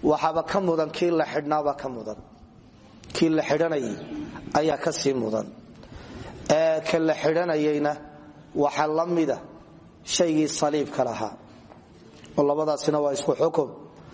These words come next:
Waayo labaduba waxay sabab u ahaayeen Ilaahay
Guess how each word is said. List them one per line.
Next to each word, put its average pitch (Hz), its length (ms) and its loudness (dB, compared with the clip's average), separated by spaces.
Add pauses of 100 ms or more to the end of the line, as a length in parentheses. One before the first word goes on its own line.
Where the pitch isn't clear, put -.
(240)
Waayo 143 260 2
labaduba 147 520 2 (600)
waxay 143 240 2
sabab 156 320 0
u 156 140 4
ahaayeen 151 640 2
Ilaahay 151 300 0